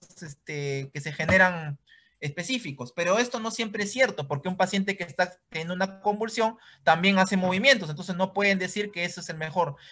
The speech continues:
La mejor manera de valorar el puntaje seis de la escala de Glasgow es obedece comandos, obedece órdenes. Cinco localiza el dolor,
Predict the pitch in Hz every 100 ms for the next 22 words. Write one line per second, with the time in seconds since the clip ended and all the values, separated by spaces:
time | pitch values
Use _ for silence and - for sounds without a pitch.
0 | - 143 139 143 208 208 202 214 208 190
1 | 196 202 180 196 196 190 202 202 196 196
2 | 208 208 208 202 220 - 175 160 151 175
3 | 185 - 151 170 185 190 170 135 139 143
4 | 135 127 147 - _ _ _ _ _ _
5 | _ - 233 277 262 202 180 170 202 220
6 | 220 226 220 226 -